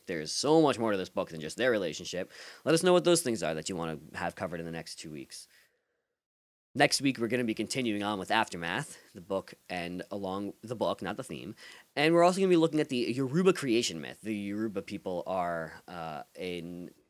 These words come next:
indigenous ethnic group of, uh, from mostly Nigeria and this, and a little bit in Benin, but they're also a super interesting people with a really, really deep religious, uh, re-, religion that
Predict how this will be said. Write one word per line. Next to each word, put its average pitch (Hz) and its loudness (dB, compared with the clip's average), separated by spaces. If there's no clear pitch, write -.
indigenous 98 -10
ethnic 92 -12
group 85 -14
of, 80 -10
uh, 78 -14
from 85 -14
mostly 165 2
Nigeria 110 0
and 82 -8
this, 80 -14
and 80 -16
a 113 -14
little 104 -6
bit 95 -8
in 87 -10
Benin, 78 -10
but 85 -12
they're 104 -4
also 117 2
a - -6
super 165 -2
interesting 113 -4
people 104 -4
with 92 -6
a 104 -2
really, 151 0
really 131 0
deep 113 -6
religious, 107 -4
uh, 78 -4
re-, 90 -6
religion 90 -6
that 82 -6